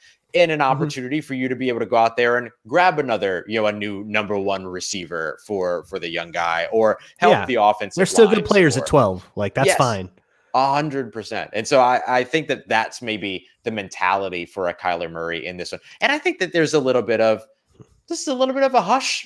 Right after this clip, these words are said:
Speaker 1: opportunity for him too, right? To shut
Speaker 2: Sure.
Speaker 1: up all of the critics, the critics, to, to hush all of the haters or whatever,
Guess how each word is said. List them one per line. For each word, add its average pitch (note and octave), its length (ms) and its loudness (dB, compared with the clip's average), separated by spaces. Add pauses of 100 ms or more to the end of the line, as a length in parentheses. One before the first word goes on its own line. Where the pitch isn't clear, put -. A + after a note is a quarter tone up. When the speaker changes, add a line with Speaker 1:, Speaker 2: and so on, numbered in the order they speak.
(100)
Speaker 1:
opportunity G#2 600 -2
for F#2+ 140 -8
him F#2+ 220 -8
too, E3+ 360 -6
right? A2+ 340 0
To C3 100 -4
shut D3 340 4
Speaker 2:
Sure. - 20 4
Speaker 1:
up D3+ 320 2
all A2+ 240 6
of G#2 120 -4
the G#2 80 -2
critics, F#2+ 460 -6
the G#2+ 140 -4
critics, F#2 500 -6
to, F#2 200 -2 (300)
to B2+ 80 0
hush B2+ 340 2
all B2 220 4
of A2+ 80 -4
the G#2 100 0
haters F#2 560 -4
or F#2+ 160 -6
whatever, F#2 480 -4